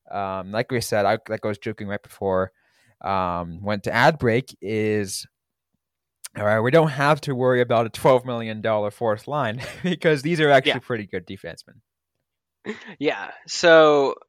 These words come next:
Speaker 2: the Coyotes are completely blown up this, uh, this season, and that is very true for the defensive core, but it fell apart looking better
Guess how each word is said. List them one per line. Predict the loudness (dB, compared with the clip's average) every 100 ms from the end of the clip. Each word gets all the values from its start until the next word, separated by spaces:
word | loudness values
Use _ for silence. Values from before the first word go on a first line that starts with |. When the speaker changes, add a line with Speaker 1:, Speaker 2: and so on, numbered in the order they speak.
| _ _ _ _
Speaker 2:
the | -18 -2 2 2 2
Coyotes | -2 2 4 4 4 2 6
are | 6
completely | 6 -2 -6 -2 -2 -2 -2
blown | -6 0 0 0
up | -4 -6
this, | -10 -8 -12 -14 -16 -8
uh, | -6 -6 -8
this | -8 -8
season, | -8 -8 -6 -6 -6 -10 -20 -20 _ _ -4
and | -2 0 0 0 -2 -4 -8 -18 _ _ -4
that | 6 6
is | 6 0 0
very | 2 4 2
true | 0 -2
for | -2 -8
the |
defensive | -6 -4 0 -2 -2 -6
core, | 2 6 6 2 -4 -20 -20 _ _
but | 6 8 8 4 -6 -16 _ _
it | -2 -2 -2 _ _ _ _
fell | -20 0 4 6 6
apart | 4 2 4 4 2 -6
looking | -6 -4 -2 -2 -4 -10 _ _ _ _ _ _
better | 0 0 -2 -8 -8